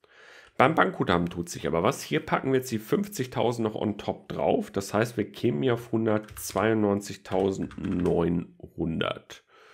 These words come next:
So, das passt denn hier soweit. Rechnen wir gleich zusammen. Ich hoffe, ihr habt den Taschenrechner parat.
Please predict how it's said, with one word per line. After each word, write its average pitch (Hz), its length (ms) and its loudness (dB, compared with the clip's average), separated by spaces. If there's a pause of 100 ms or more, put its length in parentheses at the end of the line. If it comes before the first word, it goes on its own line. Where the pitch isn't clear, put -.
(400)
So, - 540 -8 (680)
das - 220 -6
passt - 320 2
denn 139 100 6
hier 143 200 4
soweit. 131 500 4
Rechnen 113 300 2
wir 107 100 4
gleich 104 300 -2
zusammen. 131 440 4
Ich - 140 -4
hoffe, 110 160 0
ihr 107 60 6
habt 107 100 -4
den 95 100 0
Taschenrechner 127 480 -2
parat. 120 580 -2